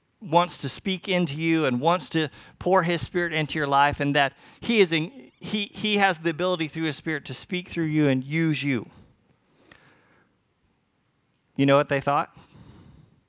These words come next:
"Cool." <laughs> You know, they instantly, like, "Superpower.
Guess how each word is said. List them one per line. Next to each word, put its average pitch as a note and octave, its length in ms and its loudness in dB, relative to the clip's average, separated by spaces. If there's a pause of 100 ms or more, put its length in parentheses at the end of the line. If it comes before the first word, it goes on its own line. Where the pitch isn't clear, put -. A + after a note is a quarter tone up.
(640)
"Cool." A2+ 600 -4 (360)
<laughs> E3+ 100 2 (960)
You B2+ 80 -6
know, C#3 100 4
they C#3 160 4
instantly, C#3 540 0
like, G#2 180 -2
"Superpower. A#2 840 -6